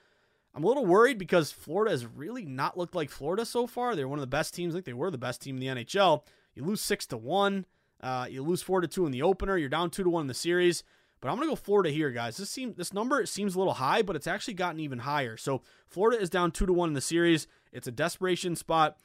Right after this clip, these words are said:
uh, system match here. But Florida open minus one seventy-five. They're up to minus one eighty-five.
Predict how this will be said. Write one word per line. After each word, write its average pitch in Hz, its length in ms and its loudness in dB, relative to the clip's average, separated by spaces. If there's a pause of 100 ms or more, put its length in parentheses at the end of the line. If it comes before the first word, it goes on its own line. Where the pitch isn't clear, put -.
(240)
uh, 131 240 -2
system 165 340 -4
match 156 240 0
here. 156 320 2 (300)
But 131 120 -8
Florida 226 420 4
open 170 360 2
minus 151 300 -2
one 175 100 -2
seventy-five. 175 640 0
They're 147 100 0
up 175 100 -4
to - 80 -10
minus 160 300 -6
one 131 120 -6
eighty-five. - 480 -10